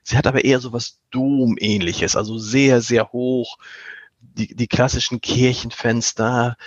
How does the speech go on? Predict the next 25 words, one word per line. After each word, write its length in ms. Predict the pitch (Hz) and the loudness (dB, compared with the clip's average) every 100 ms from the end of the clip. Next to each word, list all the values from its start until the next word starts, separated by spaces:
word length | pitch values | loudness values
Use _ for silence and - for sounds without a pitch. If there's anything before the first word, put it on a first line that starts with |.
| - - _ - | -20 -20 _ -10
viele 360 | - 151 131 | -2 4 4
Säulen 760 | 110 - 123 131 123 120 120 120 | 2 -4 -2 2 4 4 4 0
und 180 | - 127 | -2 -2
einfach 240 | 107 113 - | 0 -2 -4
viel 380 | - 117 117 | -4 0 2
Raum, 600 | 104 - - 117 117 101 | 0 -4 -2 -2 -2 -8
viel 340 | 107 - 120 110 | -10 -6 -2 -2
Luft. 480 | 107 214 - - _ - - _ - | 0 0 -2 -10 _ -20 -20 _ -4
Und 160 | 123 | 0
in 80 | 123 | 2
diesem 240 | 123 113 | 2 0
Querhaus 560 | - 139 165 160 151 147 | -2 0 2 2 0 -2
sind 360 | - 120 139 131 | -4 -2 0 -2
halt 120 | - | -2
viele 300 | - 135 110 | -4 0 2
Menschen 380 | 107 185 - 135 | 2 0 -2 0
unterwegs 400 | 156 143 151 - | 2 2 0 -2
und 200 | 127 - | -6 -4
ein 120 | 123 | -2
paar 160 | 156 | -2
Hunde. 240 | 151 101 95 | 0 -2 -2
Und 120 | 120 | -6
ich 100 | 180 | -8
beschreibe 520 | 226 - - 156 - | -6 -4 0 0 0
mal, 260 | 175 190 | 2 2